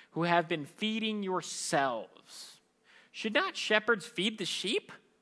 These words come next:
You eat the fat. You clothe yourselves with the wool. You slaughter the fat ones, but you do not feed the sheep. The weak you have not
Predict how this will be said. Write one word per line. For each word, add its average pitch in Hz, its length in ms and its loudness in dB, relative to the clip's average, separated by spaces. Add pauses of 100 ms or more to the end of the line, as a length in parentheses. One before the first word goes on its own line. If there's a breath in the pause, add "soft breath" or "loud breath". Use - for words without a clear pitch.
(1080 loud breath)
You 220 120 -6
eat 233 120 -4
the 175 40 0
fat. 165 400 8 (460)
You 170 100 -8
clothe 233 320 8
yourselves 180 400 2
with 147 140 -4
the 139 60 -4
wool. 156 440 2 (180 loud breath)
You 196 100 -4
slaughter 208 520 8
the 165 80 0
fat 180 380 6
ones, 143 220 -6 (240 loud breath)
but 175 180 4
you 202 160 0
do 214 240 -2
not 202 400 4
feed 202 240 0
the 180 80 0
sheep. 160 460 -4 (500 loud breath)
The 170 140 6
weak 233 340 2
you 208 100 0
have 190 220 4
not 175 320 6